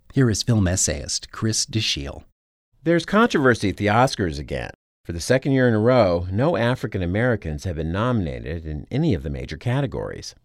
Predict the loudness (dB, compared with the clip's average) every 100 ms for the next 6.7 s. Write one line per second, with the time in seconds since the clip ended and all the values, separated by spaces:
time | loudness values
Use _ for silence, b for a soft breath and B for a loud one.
0 | _ _ _ _ _ _ -4 -4 -4 -2
1 | -2 -2 -2 0 2 2 2 -4 -8 -12
2 | -20 b b b b b 0 4 6 4
3 | 4 4 6 6 4 2 -4 -2 0 2
4 | 0 0 -2 -2 -2 -2 -2 -4 -2 -2
5 | -2 -4 -8 -6 -8 -8 -6 -4 -4 -4
6 | -4 -4 -4 -6 -10 -12